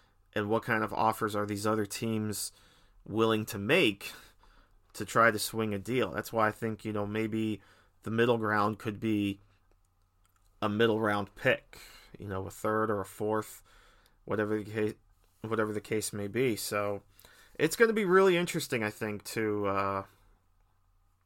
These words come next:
to see what comes out of this with, uh, with Trey Turner. But, you know, I, I, that was the main thing. I just wanted to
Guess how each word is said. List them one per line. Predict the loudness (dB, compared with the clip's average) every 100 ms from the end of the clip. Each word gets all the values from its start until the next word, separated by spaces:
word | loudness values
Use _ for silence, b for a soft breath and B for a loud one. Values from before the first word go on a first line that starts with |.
| _ _ _ _ -10
to | -6
see | -4 0
what | 0 0
comes | -2 2
out | 4 4
of | 0
this | -12 -10 -8 -10 -12 b b b b -8
with, | -8 -6
uh, | -6 -4 -4
with | -6 -8 -18 _ _ _ -12
Trey | -4 -4
Turner. | -4 -8 -10 -10 -6
But, | -6 -8 b b b b b
you | 2
know, | 4 4 2 -16 -20 -20 -20 -20 -20 _ -4
I, |
I, | -4 -2
that | 4 6
was | 6
the | 2
main | -2 0
thing. | 0 -2
I |
just | -2
wanted | -2 -4
to | -4